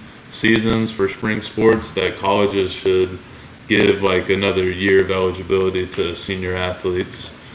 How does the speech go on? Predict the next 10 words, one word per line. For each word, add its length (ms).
to 240
let 160
'em 100
play, 340
like, 200
for 160
baseball 680
and 240
golf 440
and 300